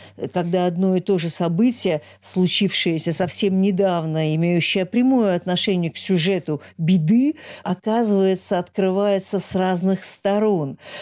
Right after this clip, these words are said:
На самом деле, по большому счету, этот роман посвящен, еще раз повторю, по большому счету, он посвящен открытию подростка, и, скажем, подростка из состоятельной семьи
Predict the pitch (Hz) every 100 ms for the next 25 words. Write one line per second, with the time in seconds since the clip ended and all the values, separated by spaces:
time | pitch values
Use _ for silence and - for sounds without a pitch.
0 | - - 226 233 311 311 262 220 185 285
1 | 320 247 202 220 202 214 208 - 233 190
2 | 180 - - 214 156 143 - - - -
3 | 226 247 208 202 202 208 262 320 294 208
4 | 202 - 202 - - 262 269 247 - 131
5 | - 190 180 220 196 185 208 202 190 180
6 | 208 202 196 165 - 147 190 240 240 -
7 | 247 - 262 233 - - - 202 - 254
8 | 254 185 - 175 156 139 - _ - 185
9 | 180 294 330 - - 170 139 - - -
10 | 220 220 196 - - 202 196 190 - 180
11 | 190 220 208 - 190 180 202 196 175 156
12 | 175 175 156 190 - 196 202 185 - 160
13 | 160 151 - 185 190 190 254 311